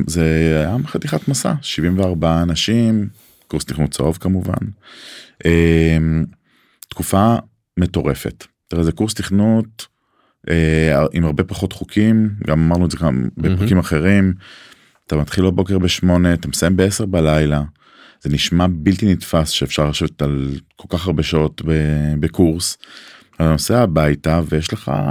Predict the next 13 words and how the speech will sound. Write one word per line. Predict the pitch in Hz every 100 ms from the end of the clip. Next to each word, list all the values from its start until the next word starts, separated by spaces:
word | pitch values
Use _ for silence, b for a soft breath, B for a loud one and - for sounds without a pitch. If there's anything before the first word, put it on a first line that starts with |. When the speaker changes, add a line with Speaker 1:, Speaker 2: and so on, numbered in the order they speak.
| 69 139
Speaker 1:
לעשות | 135 147
שיעורי | 156 151
בית. | 151 240 196 - - b b b b b b -
וכמה | 80 76 85 82 117 139
שאומרים | 143 127 120
לך | 131 95
שהדרישות | 85 78 82 101 107
הן |
מטורפות | 95 - 82 82 - 92 76 - -
והעבודה | 82 78 76 76 76 76
מטורפת, | 92 95 95 110 - 123
אתה | - 85 87
לא | 90 156 202 202